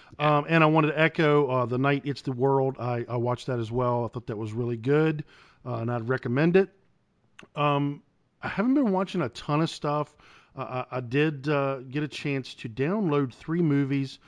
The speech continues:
on iTunes, um, that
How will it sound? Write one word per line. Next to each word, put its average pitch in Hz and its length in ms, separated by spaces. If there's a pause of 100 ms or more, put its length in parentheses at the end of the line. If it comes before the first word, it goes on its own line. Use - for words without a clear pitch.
(360)
on 135 180 (180)
iTunes, 123 720 (380)
um, 110 400 (320)
that 131 220